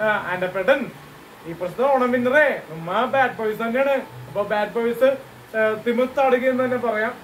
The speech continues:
ഗംഭീര വിരുന്നാണ്, വിഷ്വൽ ട്രീറ്റ് ആണ്. ഓണത്തിന് നിങ്ങൾക്ക് സദ്യ കഴിക്കുമ്പോൾ,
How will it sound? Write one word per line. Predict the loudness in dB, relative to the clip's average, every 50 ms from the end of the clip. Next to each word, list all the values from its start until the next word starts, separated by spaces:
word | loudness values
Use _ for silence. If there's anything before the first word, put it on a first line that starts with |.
| -20 -20 -20 -20 -10 -4
ഗംഭീര | -4 -4 -4 -2 0 2 4 4
വിരുന്നാണ്, | 4 2 2 -2 -2 -2 0 0 0 0 -2 -4
വിഷ്വൽ | -4 -6 -6 -6 -6 -6
ട്രീറ്റ് | -6 -6 -6 -6 -4 -4
ആണ്. | -2 -2 -2 -4 -6 -10 -14 -18 -20 -20 -20 -12 -6
ഓണത്തിന് | -4 -2 0 0 0 0 0 0 2 2
നിങ്ങൾക്ക് | 0 0 0 0 0
സദ്യ | 0 0 0 -2 0 0 2
കഴിക്കുമ്പോൾ, | 2 2 2 2 0 -4 -6 -4 -4